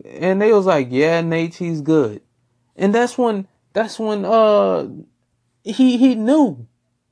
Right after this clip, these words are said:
He was like, "You used to be the best wrestler alive."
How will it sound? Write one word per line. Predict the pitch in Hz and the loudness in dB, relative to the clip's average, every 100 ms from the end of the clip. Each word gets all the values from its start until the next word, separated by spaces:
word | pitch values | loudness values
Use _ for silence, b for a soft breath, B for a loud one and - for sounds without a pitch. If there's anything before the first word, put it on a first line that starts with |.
| _ _ _ _ _ _ _ _ _ | _ _ _ _ _ _ _ _ _
He | - 277 | 2 4
was | 262 226 | 4 0
like, | 233 208 | 0 0
"You | 185 233 | 0 2
used | 269 254 - | 2 2 -2
to | 226 | -6
be | 190 247 | -2 0
the | 214 | 0
best | 165 226 233 - | 0 -2 -2 -8
wrestler | 196 220 226 - 214 | -2 -2 -2 -4 -2
alive." | 208 220 269 185 | 0 0 -2 -6